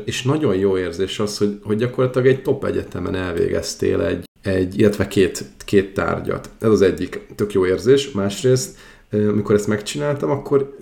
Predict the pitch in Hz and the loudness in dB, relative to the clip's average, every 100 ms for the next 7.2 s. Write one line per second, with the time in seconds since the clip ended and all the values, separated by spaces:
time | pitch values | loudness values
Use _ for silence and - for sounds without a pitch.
0 | - 143 127 104 - 156 127 101 95 92 | -6 -2 0 0 0 2 4 4 2 0
1 | 92 98 110 113 - 107 101 101 101 101 | -2 -2 -4 -6 -2 0 0 -2 -2 0
2 | 117 123 123 - 127 120 113 104 107 107 | 0 0 -2 -2 -2 0 -2 -2 -2 -2
3 | 101 117 - 95 95 92 - 101 101 101 | -2 -4 -2 -2 -2 -6 -4 0 0 0
4 | 92 92 95 98 - 95 92 - - 113 | -4 -2 -2 -4 -2 0 2 0 0 2
5 | 139 - - - - 101 95 95 - 98 | 2 -2 -14 -18 -4 -2 0 -2 -4 -4
6 | 92 104 101 98 - 147 139 123 - 110 | 0 0 2 -2 -2 -4 0 0 0 -4
7 | 110 | -4